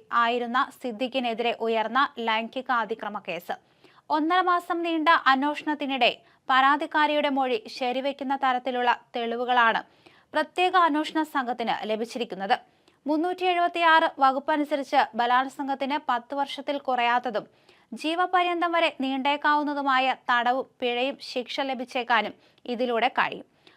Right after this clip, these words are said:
അഞ്ഞൂറ്റിയാറ് അനുസരിച്ച് ഭീഷണിപ്പെടുത്തലിന് രണ്ടു വർഷം വരെ തടവോ പിഴയോ രണ്ടു കൂടിയ ശിക്ഷയോ ലഭിക്കുകയും ചെയ്യും. അതേസമയം സഹപ്രവർത്തകയെ പീഡിപ്പിച്ച കേസിൽ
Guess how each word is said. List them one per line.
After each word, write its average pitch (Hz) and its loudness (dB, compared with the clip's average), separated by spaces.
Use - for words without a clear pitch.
അഞ്ഞൂറ്റിയാറ് 277 4
അനുസരിച്ച് 269 2
ഭീഷണിപ്പെടുത്തലിന് 262 -2
രണ്ടു 262 -2
വർഷം 294 -2
വരെ 233 4
തടവോ 254 6
പിഴയോ 311 4
രണ്ടു 320 4
കൂടിയ 311 2
ശിക്ഷയോ 277 0
ലഭിക്കുകയും 247 -2
ചെയ്യും. 185 -8
അതേസമയം 330 0
സഹപ്രവർത്തകയെ 277 -2
പീഡിപ്പിച്ച 254 -4
കേസിൽ 240 -2